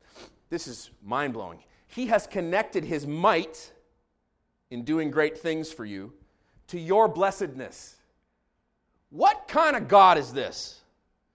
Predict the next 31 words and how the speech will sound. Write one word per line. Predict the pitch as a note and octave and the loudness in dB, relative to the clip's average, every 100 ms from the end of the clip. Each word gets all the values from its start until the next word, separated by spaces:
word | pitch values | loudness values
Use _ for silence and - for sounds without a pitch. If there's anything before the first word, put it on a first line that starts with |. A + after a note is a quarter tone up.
| _ _ _ _ _ _ _ _ - | _ _ _ _ _ _ _ _ -2
that | G3 | 2
would | G#3+ - | 2 2
connect | A3 G3+ C4 C4 | 2 4 4 2
his | - A3 E3 | 0 -4 -2
might | F#3+ C4 A3 F#3+ - - - _ _ - - | 2 4 4 0 -12 -18 -20 _ _ -20 -14
to | G3 | -10
your | F3+ A#3 C4+ C#4+ C#4+ G#3+ - - | -2 6 10 10 8 6 -10 0
blessedness? | A#3 A#3 A#3+ E3 D3+ - - - _ _ _ _ _ _ _ _ _ _ _ _ _ | 4 4 2 -6 -8 -10 -20 -20 _ _ _ _ _ _ _ _ _ _ _ _ _
This | G3+ G#3 | -6 -4
is | |
a | |
different | C#3 G3 F#3 D3 | -2 -2 -2 -6
kind | C#3 B2 | -6 -4
of | |
God | G#2 A2+ G#2+ A2 - _ _ _ _ _ _ _ - | 0 0 0 -4 -20 _ _ _ _ _ _ _ -14
who | C3+ | -12
requires | B2+ D3 D#3 D3+ | -10 -2 0 0
a | C3 | -2
different | B2+ C#3+ C3+ | -10 -10 -10
kind | C#3 B2+ | -10 -10
of | A#2+ | -10
devotion. | G#2+ F2+ - _ _ _ _ _ _ _ _ _ _ _ _ _ _ _ _ _ _ _ _ _ _ _ _ - - _ _ - | -14 -16 -18 _ _ _ _ _ _ _ _ _ _ _ _ _ _ _ _ _ _ _ _ _ _ _ _ -20 -20 _ _ -10
I'll | A2+ | 0
walk | E3 E3 | 2 2
you | D3 | -6
through | - D#3 A2 - - | -4 -4 -4 -8 -14
some | D3+ D3 | -8 -4
of | |
the | C#3 | -4
devotional | B2+ D3 D3+ D3+ B2 | -4 -6 -6 -10 -8
practices | C#3+ C#3 G#2+ - B1+ - | -6 -6 -10 -20 -20 -20